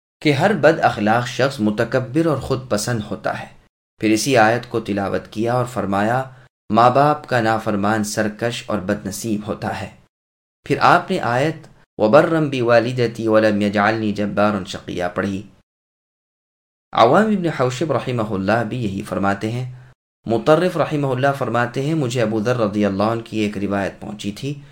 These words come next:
اور میرے دل میں تمنا تھی کہ کسی وقت خود ابو ذر رضی اللہ عنہ سے مل کر اس روایت کو انہی کی زبانی سنوں۔ چنانچہ ایک مرتبہ ملاقات ہو گئی تو میں نے کہا، 'مجھے خبر ملی ہے کہ آپ ایک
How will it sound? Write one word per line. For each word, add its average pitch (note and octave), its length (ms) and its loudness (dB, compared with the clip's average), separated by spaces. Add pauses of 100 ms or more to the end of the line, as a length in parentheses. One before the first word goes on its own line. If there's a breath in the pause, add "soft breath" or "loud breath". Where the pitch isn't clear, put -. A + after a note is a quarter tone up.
(260 loud breath)
اور G2+ 120 0
میرے C3+ 200 4
دل C#3+ 160 0
میں D3 140 0
تمنا A#2+ 360 0
تھی B2+ 240 -4
کہ C#3+ 160 -8
کسی G#2 260 -4
وقت A2+ 200 -2
خود D3+ 280 -2
ابو A#2+ 200 0
ذر G#2+ 140 0
رضی G2+ 220 -2
اللہ G2 140 -2
عنہ G#2 140 0
سے G#2 120 -8
مل F#2+ 140 -4
کر A2 240 -2 (520 loud breath)
اس D3 220 0
روایت G#2+ 460 0
کو - 240 -2
انہی G2 180 0
کی F2+ 140 -8
زبانی G2 360 2
سنوں۔ G2+ 280 0 (1300)
چنانچہ C#3+ 380 4
ایک F#3 120 2
مرتبہ B2+ 440 -2
ملاقات G2+ 500 0
ہو A2+ 160 -2
گئی C#3 140 -2
تو A#2 140 -4
میں G2+ 160 0
نے - 100 -8
کہا، G2+ 360 -8 (400 loud breath)
'مجھے C#3+ 220 4
خبر D3 280 4
ملی D3 340 0
ہے E3 100 0
کہ D#3+ 240 -4
آپ A#2+ 380 2
ایک G#2+ 180 0